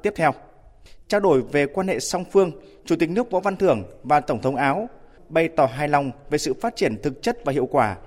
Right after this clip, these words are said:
sau hơn nửa thế kỷ của quan hệ hữu nghị truyền thống và hợp tác nhiều mặt giữa hai nước trên nhiều lĩnh vực như chính trị, ngoại giao, thương mại, đầu tư, hợp tác phát triển, văn hóa, giáo dục đào tạo, khoa học công nghệ, nhằm gia tăng tin cậy chính trị và khai thác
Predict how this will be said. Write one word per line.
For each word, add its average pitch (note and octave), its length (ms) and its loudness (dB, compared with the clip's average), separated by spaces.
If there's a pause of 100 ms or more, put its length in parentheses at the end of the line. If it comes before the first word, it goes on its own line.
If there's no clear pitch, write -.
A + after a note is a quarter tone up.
(160)
sau F#3 180 0
hơn F#3+ 180 0
nửa C#3 160 4
thế D#3+ 180 -4
kỷ C3+ 340 -2 (240)
của C3 140 2
quan D#3+ 180 -2
hệ F3 180 -4
hữu D#3 120 -4
nghị F3+ 260 -2
truyền C#3 180 -2
thống C#3+ 300 -2 (280)
và D3 100 0
hợp C#3+ 220 0
tác A3 220 -6
nhiều C#3+ 120 0
mặt C3 180 2 (100)
giữa C#3+ 120 -6
hai F3 120 -4
nước G#3 240 0 (340)
trên F3 220 0
nhiều D#3 120 2
lĩnh C3+ 140 -2
vực E3+ 200 0 (300)
như F3 140 0
chính G3 160 -4
trị, F#3 300 -4
ngoại C#3 240 -6
giao, D#3 300 0 (160)
thương F3+ 180 -2
mại, D3 220 -2 (100)
đầu C3 240 0
tư, D#3+ 300 0 (180)
hợp D#3 160 -2
tác G3+ 160 -6
phát A3 160 -2
triển, G#2 260 0 (120)
văn F3 200 -4
hóa, C#3+ 400 -2
giáo C3+ 200 -2
dục D#3+ 160 -6
đào B2 100 -4
tạo, B2+ 260 0 (340)
khoa F3+ 140 2
học D3+ 160 0
công E3+ 140 -2
nghệ, D3+ 280 -2 (440)
nhằm D#3+ 260 -2
gia F#3+ 140 0
tăng F#3+ 200 -6
tin F#3 200 -2
cậy A2+ 200 -2
chính E3+ 120 -8
trị F#3 300 0 (220)
và D3 220 2
khai F3+ 200 -4
thác A3 220 -4